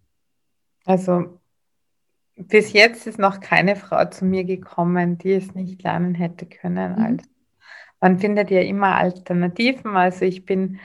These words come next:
Speaker 1: da ganz pragmatisch und, äh, lösungsorientiert. Also,
Speaker 2: Mhm. Super.
Speaker 1: geht nicht, gibt's nicht eigentlich. Von dem her.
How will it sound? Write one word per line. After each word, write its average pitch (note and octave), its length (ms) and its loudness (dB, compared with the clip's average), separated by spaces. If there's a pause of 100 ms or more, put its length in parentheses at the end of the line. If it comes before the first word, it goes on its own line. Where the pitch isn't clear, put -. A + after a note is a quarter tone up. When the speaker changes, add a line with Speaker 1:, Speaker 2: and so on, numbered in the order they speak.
(300)
Speaker 1:
da F#3 120 2
ganz F#3 400 6
pragmatisch G#3 880 4
und, F#3+ 340 0
äh, F#3 240 8
lösungsorientiert. F#3+ 1160 0
Also, F3 720 -4 (120)
Speaker 2:
Mhm. A#3 340 -2 (560)
Super. F#3 580 -16
Speaker 1:
geht A3+ 240 0
nicht, A#3+ 320 -4
gibt's - 340 -12
nicht F#3 280 0
eigentlich. E3 760 -2 (260)
Von G3+ 200 0
dem F#3+ 260 -4
her. - 280 -4